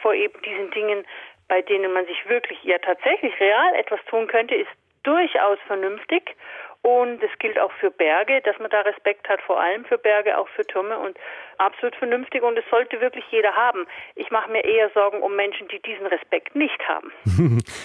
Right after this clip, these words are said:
Speaker 2: Aber bleiben wir mal bei der Angst oder bei dem Höhenmut. Was geht in uns ab, wenn uns die Höhenangst packt, in uns drin, gerade auf so einer Brücke?
Speaker 1: Ja, also jetzt speziell auf dieser Brücke ist es so,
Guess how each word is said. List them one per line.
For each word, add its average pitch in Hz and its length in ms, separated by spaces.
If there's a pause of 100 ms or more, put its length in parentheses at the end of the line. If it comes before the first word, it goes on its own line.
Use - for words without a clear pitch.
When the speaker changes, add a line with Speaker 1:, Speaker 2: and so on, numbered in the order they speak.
(140)
Speaker 2:
Aber 113 380
bleiben 139 480
wir 131 80
mal 120 180
bei 113 140
der 95 300
Angst 131 360
oder 110 160
bei 107 140
dem 104 160
Höhenmut. 113 560
Was 131 120
geht 135 200
in 131 100
uns 123 160
ab, - 240 (160)
wenn 120 180
uns 139 200
die 113 160
Höhenangst 113 640
packt, - 360
in 139 320
uns 131 320
drin, 113 340
gerade 120 340
auf 104 100
so - 100
einer 113 140
Brücke? 101 380 (420)
Speaker 1:
Ja, 196 220 (300)
also 214 120
jetzt 240 200
speziell 247 340
auf 311 100
dieser 269 220
Brücke 262 260
ist - 220
es 214 60 (100)
so, 240 260